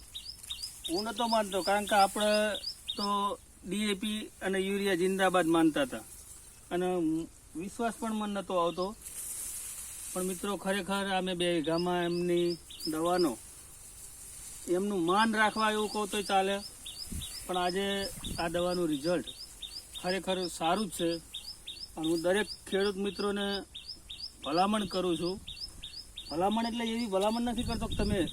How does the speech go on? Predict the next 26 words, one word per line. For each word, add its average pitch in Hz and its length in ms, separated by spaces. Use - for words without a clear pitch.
દવા 196 320
લઈ 190 200
લો 202 140
ને 190 100
એમને, 190 260
એમનું 180 260
વેચાણ 170 400
થાય, 139 160
પણ 175 200
ખાલી 202 420
એક 214 100
અખાતરા 214 480
પૂરતી 196 380
મેં 165 160
તો 220 120
બે 190 180
વીઘામાં 208 460
કર્યું. 202 320
તમે 202 240
ખાલી 202 320
વીઘા 185 220
પૂરતી 202 360
અ-, 196 220
અખાતરો 185 440
કરી 190 360
અને - 140